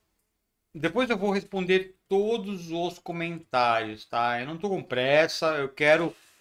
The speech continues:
na verdade, é levar conhecimento pra vocês.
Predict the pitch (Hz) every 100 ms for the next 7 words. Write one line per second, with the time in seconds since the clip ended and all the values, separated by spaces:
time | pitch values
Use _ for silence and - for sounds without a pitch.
0 | _ 135 143 143 160 175 175 139 117 135
1 | 147 160 147 143 139 151 160 _ _ _
2 | - - - _ _ - 139 135 104 143
3 | 143 - 156 202 208 202 196 196 165 151
4 | 156 156 156 156 156 - 131 123